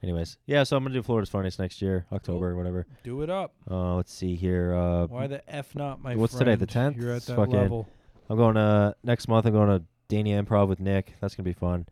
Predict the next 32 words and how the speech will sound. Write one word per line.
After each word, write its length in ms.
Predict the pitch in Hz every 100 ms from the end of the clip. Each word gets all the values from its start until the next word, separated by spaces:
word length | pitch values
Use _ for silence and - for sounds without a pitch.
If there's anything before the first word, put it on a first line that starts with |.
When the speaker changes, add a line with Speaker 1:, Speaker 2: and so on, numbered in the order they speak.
| -
Speaker 2:
That's 240 | 135 135 -
dope. 300 | 180 220 - _ -
Speaker 1:
Yeah. 320 | 92 90 87 85 143
Speaker 2:
Dania, 360 | 135 147 160 139
you 80 | 131
got 120 | 127
any 140 | 123 131
other 140 | 139
shit 220 | - 160
lined 220 | 160 160 165
up 80 |
with 120 | 165 180
him, 80 |
or 20 | 127
just 180 | 117 123
Speaker 1:
I 140 | 113
gotta 120 | 107
talk. 220 | 92 92 92
Speaker 2:
Dania 100 | 117
for 100 | 120
now? 200 | 113 113
Speaker 1:
Just 140 | 127
Dania 240 | 117 107 101
for 80 |
now, 220 | 98 98 98
and 60 |
then 60 | 98
Speaker 2:
Dania 40 |
Speaker 1:
he's 100 | 98
Speaker 2:
for 60 | 98
Speaker 1:
gonna, 100 | 95
Speaker 2:
now. 120 | 110